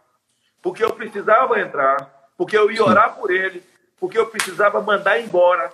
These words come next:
Speaker 1: em nome de Jesus, o espírito da morte. O
Speaker 2: Uhum.
Speaker 1: médico falou, "Não, ele pode pegar uma infecção, ele não tem como pegar uma infecção, o momento dele é muito grave,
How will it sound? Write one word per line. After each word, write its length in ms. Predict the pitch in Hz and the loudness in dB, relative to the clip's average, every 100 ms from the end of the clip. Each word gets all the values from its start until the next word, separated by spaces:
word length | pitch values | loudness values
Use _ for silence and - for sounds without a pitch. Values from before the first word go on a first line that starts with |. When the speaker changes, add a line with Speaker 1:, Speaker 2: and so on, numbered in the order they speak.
| - | -12
Speaker 1:
em 80 | 196 | -14
nome 480 | 185 185 226 254 247 | -8 -2 0 0 -4
de 160 | 214 | -12
Jesus, 600 | 190 202 165 - 202 233 208 | -4 -2 -4 -12 -14 -12 -12
o 80 | |
espírito 420 | 196 - 196 202 180 | -16 -16 -14 -12 -2
da 200 | 180 143 | -2 -2
morte. 500 | 120 101 - - _ _ _ _ - | -8 -12 -20 -20 _ _ _ _ -8
O 60 | - | 0
Speaker 2:
Uhum. 60 | |
Speaker 1:
médico 300 | 233 233 233 | 2 4 2
falou, 100 | 233 | 0
"Não, 340 | 233 240 240 214 | 0 -2 0 0
ele 220 | 226 233 | 0 -2
pode 300 | - 247 233 | -2 0 0
pegar 180 | 214 202 | -4 -2
uma 80 | 226 | -2
infecção, 760 | 220 226 - - 185 202 175 - _ - | 0 -2 -2 -4 -4 -4 -8 -14 _ -8
ele 220 | - 226 233 | 0 0 0
não 80 | |
tem 200 | 233 247 | -8 -6
como 160 | 233 233 | -2 0
pegar 220 | 226 196 | 0 0
uma 80 | 202 | 0
infecção, 680 | 190 196 - - 175 190 - _ - | 0 -2 -4 -2 -2 -2 -10 _ -10
o 100 | 208 | -2
momento 400 | 196 208 220 233 | 0 2 2 0
dele 240 | 180 220 | 2 2
é 40 | 214 | 2
muito 260 | 208 226 | 0 -6
grave, 420 | 196 170 202 196 | 0 4 4 4